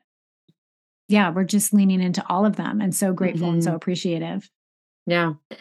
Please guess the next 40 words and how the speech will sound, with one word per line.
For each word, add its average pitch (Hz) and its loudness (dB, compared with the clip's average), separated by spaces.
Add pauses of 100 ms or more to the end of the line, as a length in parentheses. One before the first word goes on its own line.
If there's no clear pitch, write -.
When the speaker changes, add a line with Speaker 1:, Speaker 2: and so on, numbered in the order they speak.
(280)
Speaker 2:
I 220 2
love 214 4
that. 175 2
And, 226 0 (100)
and 240 2 (160)
I 247 2
would, 226 2 (640)
just 196 0
a 196 4
word 185 0
of - -4
caution, 175 -2
I 165 0
think, 160 -2
for 170 -2
anybody 165 2
who 165 2
is 160 0 (100)
considering 156 -2
to 156 -6
do 156 2
this, 156 0
or 175 2
maybe 196 4
has, 170 -2 (380)
like 175 0
you 185 2
said, 165 0
they've 160 2
ripped 214 2
the 202 0
Band-Aid 175 0
off. 160 -2
They're, 170 0
like, 160 0
in 160 -4
the 165 -2
first 160 -2
stages 160 0
of, 147 -4